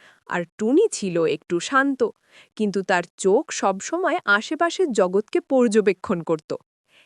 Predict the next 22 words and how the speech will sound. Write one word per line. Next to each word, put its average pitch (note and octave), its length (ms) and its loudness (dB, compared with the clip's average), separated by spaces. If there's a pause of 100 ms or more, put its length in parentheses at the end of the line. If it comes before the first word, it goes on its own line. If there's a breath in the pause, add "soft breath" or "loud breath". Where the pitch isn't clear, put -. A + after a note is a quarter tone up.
(160 soft breath)
একে E3+ 380 0
অপরকে F#3 460 0
ছাড়া F3+ 380 0
তারা F#3+ 340 -4
এক F#3 300 -2
মুহূর্তেও A#3 560 -2
থাকতে G#3+ 360 -6
পারত F3+ 280 -2
না। F3 220 -8 (880 soft breath)
একদিন A#3+ 380 2
ভোরে C#4+ 400 0
দুজন B3+ 440 -2
নদীর A#3 380 0
ধারে G3+ 240 0
খেলছিল। E3+ 500 -2 (400)
আকাশে D#3+ 440 -10
তখনও B3+ 520 -4 (240 soft breath)
হালকা B3 460 -2
কুয়াশা। E3+ 560 -2 (600 soft breath)
হঠাৎ D#4 360 -2 (100)
টুনা D4 260 2
বলল, C#4 400 2